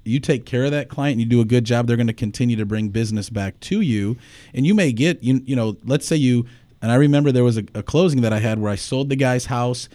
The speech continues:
He had two agents before me. You know, I got the job done. I walked into closing, you know, feeling like the man at my old company.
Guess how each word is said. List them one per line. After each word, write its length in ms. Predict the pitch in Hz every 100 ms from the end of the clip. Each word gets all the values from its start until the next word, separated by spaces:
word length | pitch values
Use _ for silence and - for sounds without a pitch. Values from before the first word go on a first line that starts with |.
| -
He 120 | - 120
had 120 | 110
two 180 | 147 139
agents 320 | 131 127 123
before 460 | 120 117 120 120
me. 320 | 120 120 117 117 - - -
You 80 | 110
know, 80 | 107
I 100 | 123
got 220 | 131 127
the 60 | 120
job 300 | 117 120 113
done. 320 | 113 117 117
I 80 | 117
walked 300 | 120 131 123
into 180 | 123 110
closing, 560 | - 123 123 123 117 117
you 80 | 123
know, 100 | 110
feeling 280 | - 123
like 180 | 120 117
the 80 | 107
man 240 | 110 117
at 80 | 113
my 140 | 107 110
old 180 | 117
company. 560 | 120 123 120 117 117 117